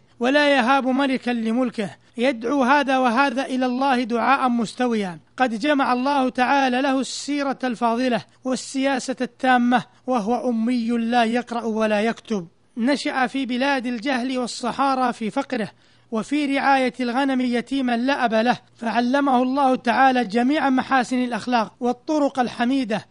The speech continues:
وأخبار الأولين والآخرين، وما فيه النجاة والفوز في الآخرة، والغبطة والخلاص في الدنيا، ولزوم الفضل وترك الفضول. ما شتم أحدا من المؤمنين إلا جعل لها كفارة ورحمة،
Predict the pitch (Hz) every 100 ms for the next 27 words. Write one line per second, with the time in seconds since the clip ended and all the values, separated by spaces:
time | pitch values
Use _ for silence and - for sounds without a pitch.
0 | _ 254 262 - 202 285 294 262 262 262
1 | 240 254 277 254 247 240 226 220 226 247
2 | 190 - 226 277 294 277 - 277 277 254
3 | 240 233 214 262 240 240 240 233 262 277
4 | 233 233 240 220 214 214 262 240 - 220
5 | 254 247 202 269 - 247 226 233 240 240
6 | - 233 233 254 233 254 202 233 190 247
7 | 240 247 233 - - 233 254 254 214 254
8 | 240 233 220 247 220 233 226 220 247 240
9 | - 214 - 214 233 233 185 - _ -
10 | 220 320 - 311 285 269 294 226 269 254
11 | 254 269 254 269 233 254 269 247 - 269
12 | 254 247 233 269 247 247 254 226 247 233
13 | - 208 - 240 240 226 233 220 233 220
14 | 220